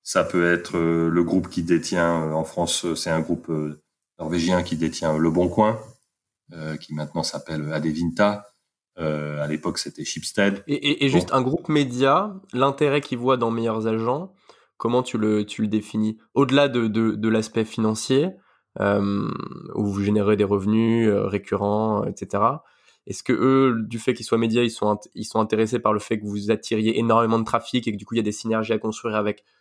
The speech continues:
Speaker 2: d'autres de leurs assets ? Euh, comment un groupe, comment un groupe média, un acteur industriel, euh, voit potentiellement, euh,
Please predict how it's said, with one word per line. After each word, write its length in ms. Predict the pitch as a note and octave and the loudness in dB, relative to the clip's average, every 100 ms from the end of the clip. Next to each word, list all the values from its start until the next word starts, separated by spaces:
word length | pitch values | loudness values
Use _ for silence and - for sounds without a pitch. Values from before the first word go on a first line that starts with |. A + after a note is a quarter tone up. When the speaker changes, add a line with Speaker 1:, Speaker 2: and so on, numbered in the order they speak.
| _ | _
Speaker 2:
d'autres 260 | A2+ A2 A#2 | -6 -2 2
de 80 | A2 | 4
leurs 280 | G#2+ G#2+ G#2+ | 4 2 0
assets ? 380 | G#2+ C3 C3 - _ _ _ _ G2 | 0 2 2 0 _ _ _ _ -4
Euh, 500 | G2+ G2+ G2 G2 G2 - - | -2 -2 -4 -6 -6 -10 -8
comment 240 | - C3 D3 | 0 4 4
un 60 | |
groupe, 260 | A#2+ A#2+ C3 - _ - | 4 -2 -2 -12 _ -2
comment 200 | C#3 D3 | 4 4
un 100 | B2 | 4
groupe 240 | B2 B2+ | -2 0
média, 600 | B2 A2+ B2 D3 F#3+ - _ _ - | -2 2 4 4 0 -8 _ _ -4
un 140 | A2+ | -2
acteur 260 | A2+ B2+ A#2 | 0 2 2
industriel, 720 | A2+ A2 - A#2 B2+ C#3 A2+ _ _ _ - | 0 -6 -4 0 2 0 -4 _ _ _ -4
euh, 380 | G#2+ G#2+ G#2 G2+ - - | 0 2 2 -2 -6 -8
voit 260 | A2 A#2+ | 2 2
potentiellement, 800 | A#2+ A2 A2 - A2 A2 A#2 A#2+ | 2 -2 -2 -2 0 2 4 4
euh, 220 | G#2 G2+ | 2 0